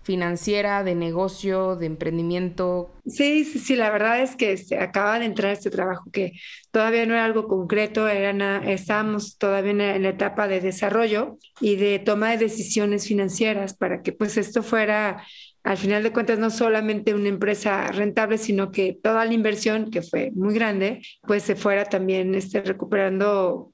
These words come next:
Speaker 2: en cuanto se abriera, ¿no? En cuanto se iniciara el, el negocio, que es,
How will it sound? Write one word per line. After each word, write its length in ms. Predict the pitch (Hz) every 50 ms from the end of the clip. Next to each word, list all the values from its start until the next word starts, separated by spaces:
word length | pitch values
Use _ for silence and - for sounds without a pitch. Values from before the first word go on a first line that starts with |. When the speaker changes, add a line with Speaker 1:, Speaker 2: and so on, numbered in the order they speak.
| _
Speaker 2:
en 180 | - - 185 180
cuanto 800 | 180 196 180 175 165 190 190 190 180 170 156 - - - - - _
se 160 | - - -
abriera, 560 | 196 190 190 202 220 226 220 208 190 180 175 175
¿no? 360 | 180 185 202 254 - - - -
En 60 | 208
cuanto 180 | 160 185 180 -
se 80 | -
iniciara 640 | 196 185 185 185 - 214 202 196 196 196 196 196 -
el, 220 | - 180 175 - 202
el 100 | 190 190
negocio, 320 | 196 196 202 190 190 190
que 120 | - 196
es, 120 | 185 190